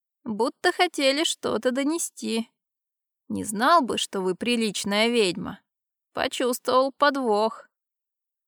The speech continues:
Я чуть не задохнулась от злости и непонимания. Кифер ослушался? Вряд ли ведьм здесь не знают. Боятся и недолюбливают. А значит что?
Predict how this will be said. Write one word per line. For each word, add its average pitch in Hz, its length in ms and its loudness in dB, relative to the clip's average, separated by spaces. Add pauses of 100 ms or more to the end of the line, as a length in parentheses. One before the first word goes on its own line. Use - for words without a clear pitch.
(120)
Я 339 320 4
чуть - 220 0
не 330 100 4
задохнулась 330 760 4
от 220 120 2
злости 240 840 2
и 330 100 2
непонимания. 302 960 2 (920)
Кифер 311 440 6
ослушался? 254 800 2 (960)
Вряд 370 400 6
ли 240 140 2
ведьм 240 320 4
здесь 233 280 2
не 320 140 2
знают. 269 580 2 (460)
Боятся 226 680 2
и 208 100 0
недолюбливают. 269 1080 2 (640)
А 302 120 0
значит 294 360 4
что? 196 380 -2